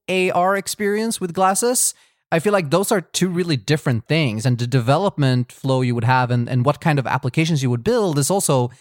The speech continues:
incredibly different. So I'm thinking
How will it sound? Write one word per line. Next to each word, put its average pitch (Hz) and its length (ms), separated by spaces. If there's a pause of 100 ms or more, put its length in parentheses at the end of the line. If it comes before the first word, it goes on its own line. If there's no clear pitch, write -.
(180)
incredibly 135 500
different. 117 540 (380)
So 151 520
I'm 233 260
thinking 170 580